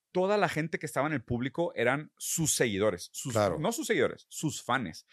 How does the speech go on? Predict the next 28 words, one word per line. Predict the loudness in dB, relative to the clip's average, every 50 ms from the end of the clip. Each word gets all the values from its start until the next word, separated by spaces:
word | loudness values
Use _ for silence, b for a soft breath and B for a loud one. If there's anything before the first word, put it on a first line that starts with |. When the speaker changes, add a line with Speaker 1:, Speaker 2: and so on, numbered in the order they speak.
| b b b b
Speaker 1:
porque | -2 -2 2 2 2
era | 2 2
un | 2 2
evento | 2 2 2 2 2 2 2 0 0 0
de | 2 2 4 4 4
veinticuatro | 4 2 0 0 -4 -8 -2 0 0 2 2 2 4 4
horas | 4 4 4 2
de | 0 0
maratón | 0 0 0 0 0 0 -2 -2 -2
escuchando | -4 -4 -6 -8 -4 -4 -4 -4 -2
conferencias | -4 -4 -2 0 0 0 0 -2 -4 -4
sobre | 0 0 0 0
motivación | 0 -2 -2 -2 -4 -4 -4 -4 -4 -4
económica. | -4 -4 -6 -4 -4 -6 -6 -10 -14 -20 b b b b b
Entonces | b -10 0 2 4
era | 4 4
gente | 4 2 0 0 -2 -2
que | -2 -4 -4
pagó | -2 _ 2 2 4 6 6 6 6
lana | 6 4 0 0 0 -2 -4 -6 _ _ _ _ _ _
para | 0 0 0 0
estar | 0 0 0 0 2
veinticuatro | 0 -2 -4 -6 -10 -8 -6 -6 -4 -2 -2 0 0
horas | 2 2 0 -2
metiéndose | -4 -8 -4 -4 -4 -4 -4 -4 -4 -4
Red | 0 0 -2 -2 0
Bull, | -2 0 0 2 0
güey, | 0 -2 -4 -4 -6